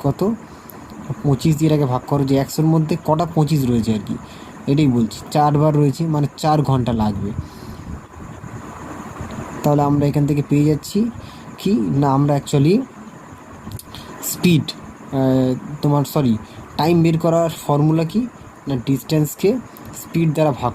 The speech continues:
করব, ভাগ করলে আমরা পেয়ে যাব কি? টাইম পেয়ে যাব।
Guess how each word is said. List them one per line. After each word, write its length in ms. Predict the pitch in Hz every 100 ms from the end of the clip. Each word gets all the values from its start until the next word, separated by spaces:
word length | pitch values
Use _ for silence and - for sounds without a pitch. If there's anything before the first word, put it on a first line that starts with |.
| -
করব, 300 | 117 104 104 - - - - -
ভাগ 120 | 123 -
করলে 200 | 143 143
আমরা 240 | 131 135 131
পেয়ে 140 | 131
যাব 220 | 135 139 139
কি? 140 | 202 226 - - - - - - - - - -
টাইম 260 | 131 131 120
পেয়ে 200 | 117 110
যাব। 160 | 101